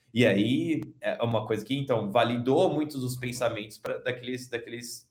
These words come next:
é, analistas ou torcedores que defendiam o Arteta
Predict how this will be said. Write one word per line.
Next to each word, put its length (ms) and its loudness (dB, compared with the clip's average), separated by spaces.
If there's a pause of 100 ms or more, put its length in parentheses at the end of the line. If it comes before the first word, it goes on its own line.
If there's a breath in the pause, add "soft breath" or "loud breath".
é, 420 2
analistas 520 0
ou 100 -2
torcedores 500 -6
que 120 -18
defendiam 420 -4
o 60 0
Arteta 560 -2